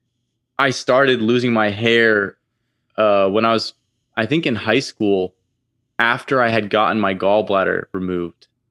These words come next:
Uh, I had went through a period of time where I was trying, uh, I was listening, I think, to Doctor Mercola. So I was, like, trying to eat a raw diet,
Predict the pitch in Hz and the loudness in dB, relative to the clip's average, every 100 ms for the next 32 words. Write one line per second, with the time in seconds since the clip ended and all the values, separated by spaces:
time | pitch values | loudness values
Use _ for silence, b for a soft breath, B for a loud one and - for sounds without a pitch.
0 | - 98 90 113 110 104 117 123 131 120 | -6 -4 0 0 0 0 -2 -2 -4 -4
1 | - 120 107 - - 110 110 104 95 95 | -2 -2 -2 -6 -4 -2 0 0 -2 -6
2 | - 107 104 101 98 92 - _ _ _ | -4 0 2 2 0 -2 -8 _ _ _
3 | _ - - 127 131 120 113 101 - - | _ -10 -2 0 2 0 0 -4 -6 -4
4 | 104 92 90 - 117 110 - - 143 170 | -2 0 -2 -2 0 -2 -2 0 0 0
5 | 139 117 120 110 104 110 110 110 101 - | -2 -2 -4 -4 -2 -2 -2 -4 -4 -2
6 | 131 131 123 117 113 107 104 104 120 120 | 0 2 2 0 0 -2 -2 -4 -2 0
7 | 117 117 98 98 107 113 107 101 104 107 | 0 -2 -2 0 2 2 2 0 0 2
8 | 107 104 - | 0 -2 -4